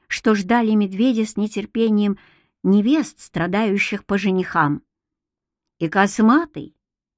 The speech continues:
"жених" в кавычках, пришёл на седьмой день после нашего похода к Буре-бабе. Дамаша разбудила нас на заре.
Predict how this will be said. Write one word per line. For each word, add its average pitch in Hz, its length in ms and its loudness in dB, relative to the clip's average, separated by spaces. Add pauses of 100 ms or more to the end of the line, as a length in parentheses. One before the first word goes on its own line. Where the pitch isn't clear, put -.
"жених" 202 560 2
в - 60 -20
кавычках, 175 560 -4
пришёл 208 560 0 (680)
на 208 200 4
седьмой 226 640 4
день 220 360 0
после 202 320 -6
нашего 196 420 -2
похода 180 600 -2 (340)
к 165 140 -4
Буре-бабе. 196 800 -2 (520)
Дамаша 180 540 0
разбудила 180 580 -2
нас 180 260 -2
на 180 120 -2
заре. 175 420 -2